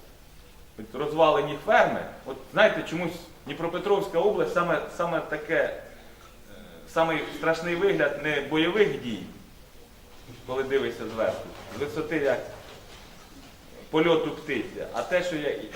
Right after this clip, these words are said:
скільки м-, ми розвалили за ці двадцять три роки. Ну, мабуть, зараз прийшов момент, коли... ми повинні очиститися і почати будувати.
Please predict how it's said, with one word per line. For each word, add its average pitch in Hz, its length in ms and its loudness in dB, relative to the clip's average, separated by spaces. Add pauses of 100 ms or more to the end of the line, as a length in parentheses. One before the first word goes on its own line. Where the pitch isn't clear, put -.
скільки 180 220 -2
м-, 156 120 2 (180)
ми 165 200 4
розвалили 147 600 4 (380)
за 117 120 -4
ці 123 140 -10
двадцять 120 420 -2
три 117 120 -8
роки. - 220 -6 (1040)
Ну, 139 160 -10 (420)
мабуть, 156 300 0 (160)
зараз 156 380 4 (240)
прийшов 151 400 -4
момент, 143 340 -2 (100)
коли... 131 120 2
ми 123 240 2 (640)
повинні 131 340 -4
очиститися 123 760 -4 (220)
і 135 220 -6 (420)
почати 127 300 -2
будувати. 135 460 -2